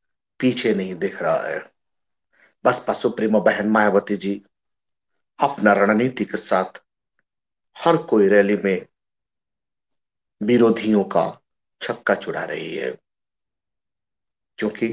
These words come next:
टू थाउजेंड ट्वेंटी टू यूपी election में ऐसे पता चल रहा है कि आने वाला वक्त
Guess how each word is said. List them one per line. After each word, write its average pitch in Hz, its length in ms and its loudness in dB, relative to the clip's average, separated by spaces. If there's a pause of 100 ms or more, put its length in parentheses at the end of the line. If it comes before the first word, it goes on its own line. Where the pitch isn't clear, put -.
(440)
टू 170 140 4
थाउजेंड 104 460 2
ट्वेंटी 113 280 -4
टू 98 280 -4 (960)
यूपी 143 340 4
election 98 380 0
में 98 320 -4 (340)
ऐसे 120 360 -2 (1500)
पता 104 240 2
चल 98 240 -2
रहा 90 240 -4
है 90 220 -4 (1080)
कि 101 120 0
आने 123 300 4
वाला 90 340 4
वक्त - 360 -2